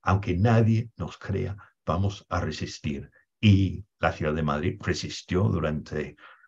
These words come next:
dos años y medio, ¿no? "No pasarán".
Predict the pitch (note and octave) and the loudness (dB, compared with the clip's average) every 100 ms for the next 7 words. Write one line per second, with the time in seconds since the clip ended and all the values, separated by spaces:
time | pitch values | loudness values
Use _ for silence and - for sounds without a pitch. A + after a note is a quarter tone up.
0 | _ E2 - D#2 D#2 E2 F2 G2 D#2 C#2 | _ -4 -2 -2 -2 0 4 6 4 0
1 | C2 D2+ A2 A2+ - _ _ _ _ - | -4 -4 -4 -6 -20 _ _ _ _ -2
2 | F#2 G2+ D#2+ - - - C#2 - | 0 0 -2 -4 -8 -10 -14 -16